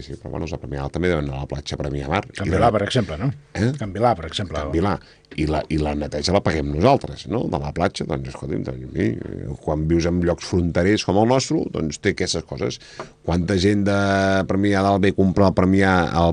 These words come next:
Speaker 1: pa a Premià de Mar, o al barri Santa Maria Santana, tio? Quanta gent surt del seu,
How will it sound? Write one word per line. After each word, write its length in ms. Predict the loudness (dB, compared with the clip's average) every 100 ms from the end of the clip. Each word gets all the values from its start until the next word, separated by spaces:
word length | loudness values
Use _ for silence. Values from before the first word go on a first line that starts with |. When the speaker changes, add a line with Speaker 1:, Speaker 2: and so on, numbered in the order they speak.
| 4
Speaker 1:
pa 140 | 4
a 60 | 6
Premià 300 | 4 4 4
de 40 | 4
Mar, 160 | 4 2 2
o 60 | 2 4 4
al 80 | 4
barri 260 | 2 2 2
Santa 240 | 2 4
Maria 160 | 4 2
Santana, 400 | 0 0 0 2
tio? 220 | 2 2 -2 -20 -14
Quanta 320 | 0 2 4 4
gent 160 | 4 4
surt 220 | 4 4
del 100 | 4
seu, 220 | 4 6